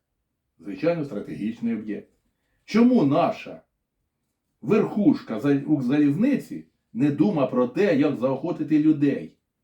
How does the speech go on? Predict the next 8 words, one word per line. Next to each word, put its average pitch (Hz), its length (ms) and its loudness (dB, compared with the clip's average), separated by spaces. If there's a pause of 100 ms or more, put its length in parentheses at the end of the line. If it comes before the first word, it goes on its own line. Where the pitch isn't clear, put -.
(840)
Люди 196 320 2
тут 170 200 -4
не 190 100 -4
т-, 185 160 -6
не 185 140 -6
тримаються. 175 760 -4
Чому 240 420 4
Укрзалізниця 175 1040 0